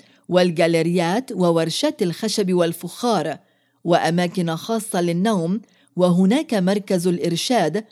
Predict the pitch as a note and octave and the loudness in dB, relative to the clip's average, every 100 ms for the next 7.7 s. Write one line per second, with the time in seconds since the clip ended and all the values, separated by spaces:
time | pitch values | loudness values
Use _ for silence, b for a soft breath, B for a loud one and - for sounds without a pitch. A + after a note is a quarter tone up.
0 | b b E3+ E3+ D#3+ D#3+ C4+ C#4+ A#3+ A3 | b b 0 2 2 -2 -6 -4 -4 0
1 | F#3+ F3+ G3+ F#3 F3+ E3 - F#3 F#3 A#3 | 0 0 0 2 0 -2 -4 -2 0 0
2 | E3+ D#3 G3 b b b F3 F3 C4+ - | 0 -2 -4 b b b 0 2 0 -2
3 | - A3 G#3 G3 F#3+ F#3 C#4+ A#3+ G3 - | -6 -4 -4 -2 0 0 0 -2 -2 -2
4 | F3 - F3 D#3+ F#3 C#3+ - _ _ _ | -4 -2 -2 2 2 0 -8 _ _ _
5 | G3 F3+ E3 - D4 D#4+ C4 A3 D#3 E3+ | 0 2 0 -2 -2 -2 2 0 2 2
6 | G3 F#3 A3 B3 - F3 E3+ F3+ E3+ E3+ | 2 0 -2 -2 -2 -4 0 0 0 -2
7 | F3 E3 E3 E3 A3+ F3+ | -4 -2 -4 -2 -2 0